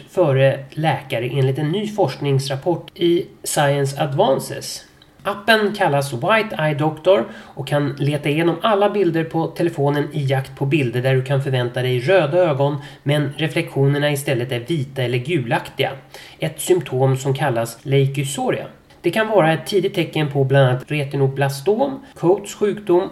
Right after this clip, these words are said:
och katarakt. White Eye Doctor finns både till I O S och Android och eftersom den inte klassas som medicinteknik behöver den inte tillstånd från myndigheter.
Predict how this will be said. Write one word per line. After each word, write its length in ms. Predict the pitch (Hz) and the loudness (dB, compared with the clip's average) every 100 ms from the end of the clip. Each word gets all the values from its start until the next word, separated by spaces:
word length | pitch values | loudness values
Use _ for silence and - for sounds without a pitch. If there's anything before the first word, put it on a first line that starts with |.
| - | -2
och 220 | 185 - - | -2 -2 -6
katarakt. 720 | 226 233 - - - - - - _ _ - | -4 0 0 0 -8 -20 -20 -20 _ _ -10
White 540 | 127 220 233 220 185 | 2 2 2 -2 0
Eye 120 | 185 | 2
Doctor 480 | 160 165 - 175 196 - | 2 -2 0 2 2 0
finns 300 | 131 123 123 | 0 0 -2
både 420 | 135 190 160 202 | 2 2 4 0
till 280 | 208 151 156 | 0 -2 0
I 100 | 131 | 0
O 100 | 131 | 2
S 320 | 160 202 - - | 2 0 -4 -8
och 200 | 139 - | -10 -6
Android 520 | 151 147 147 147 196 - - - | -4 -2 0 2 0 -2 -14 -20
och 440 | - 127 131 - | -6 -2 -2 -2
eftersom 360 | 139 143 135 151 | -6 -4 -4 0
den 80 | 160 | 0
inte 160 | 151 | -2
klassas 520 | 165 208 208 - 147 - | -2 -2 -2 -4 -4 -2
som 180 | 147 | -2
medicinteknik 960 | 139 139 139 185 123 - 113 185 208 143 | 0 -2 0 2 2 -2 -2 -2 -2 -6
behöver 260 | 143 156 | -6 -4
den 160 | 156 170 | 0 0
inte 300 | 135 139 131 | 0 0 -2
tillstånd 640 | 131 - 127 - 123 120 | -2 -4 -4 -4 -4 -4
från 240 | 127 123 131 | -4 -2 0
myndigheter. 760 | 185 113 127 185 220 - - | 0 0 0 -2 -4 -8 -10